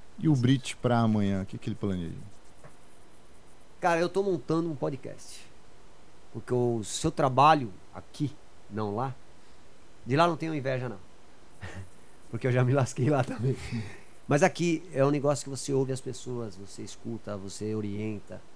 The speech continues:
Speaker 2: você pode atrapalhar e pode ajudar. E eu vejo que você é um cara inteligente, você adianta. E é isso que eu quero. Eu quero um estúdio desse, estou montando, trabalhando pra isso. E eu quero ouvir pessoas da comunidade, da minha localidade,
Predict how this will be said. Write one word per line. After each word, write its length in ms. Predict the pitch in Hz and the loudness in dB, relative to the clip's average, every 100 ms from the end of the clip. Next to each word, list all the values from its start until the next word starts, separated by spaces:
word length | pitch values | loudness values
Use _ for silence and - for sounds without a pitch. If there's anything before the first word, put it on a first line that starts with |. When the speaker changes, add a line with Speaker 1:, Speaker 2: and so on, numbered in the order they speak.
| - - - | -14 -14 -12
Speaker 2:
você 200 | 95 110 | -6 -6
pode 540 | - 110 113 104 107 | -2 0 0 0 -4
atrapalhar 800 | 101 101 104 98 98 95 113 147 | -4 -4 -6 -6 -6 -4 -2 -2
e 60 | 139 | -4
pode 240 | 123 120 | -4 -4
ajudar. 440 | 120 101 90 104 104 | -6 -8 -8 -6 -4
E 60 | |
eu 100 | 101 | -4
vejo 280 | 95 107 104 | -2 -4 -4
que 80 | 95 | -6
você 200 | 98 - | -8 -8
é 20 | |
um 40 | 104 | -6
cara 160 | 101 | -6
inteligente, 560 | 101 95 87 95 104 110 | -6 -6 -6 -6 -6 -8
você 240 | 101 - | -10 -10
adianta. 340 | 101 98 90 - - - - - - - | -10 -8 -10 -12 -14 -14 -14 -14 -14 -8
E 100 | 113 | 2
é 40 | 123 | 4
isso 200 | 127 - | 4 0
que 60 | |
eu 80 | 135 - | -4 -4
quero. 320 | 110 104 92 - - - - - - - | -4 -4 -8 -12 -12 -14 -14 -12 -12 -10
Eu 100 | 107 | -2
quero 240 | 127 131 | 0 2
um 60 | 135 | 0
estúdio 460 | - - 135 123 | -4 -2 -2 -2
desse, 480 | 101 127 147 - 151 | -2 -2 -2 -6 -8
estou 260 | 123 - 120 | -8 -4 -2
montando, 500 | 120 101 120 117 101 | -2 -4 -6 -8 -8
trabalhando 420 | 110 110 113 110 | -8 -6 -4 -4
pra 160 | 104 107 | -2 2
isso. 320 | 139 139 160 - - - | 0 -2 -10 -12 -12 -2
E 40 | 117 | 0
eu 80 | |
quero 240 | 117 135 135 | 4 6 8
ouvir 180 | 110 120 | 6 2
pessoas 420 | 127 107 127 107 | -4 -2 -2 -2
da 100 | 113 | -4
comunidade, 600 | 110 110 101 113 135 135 135 - - - - - - | -4 -4 -4 -4 -4 -6 -10 -12 -14 -14 -14 -14 -14
da 160 | - 104 | -6 -2
minha 160 | 110 113 | -2 -2
localidade, 760 | 110 110 98 110 123 135 | -4 -6 -4 0 0 0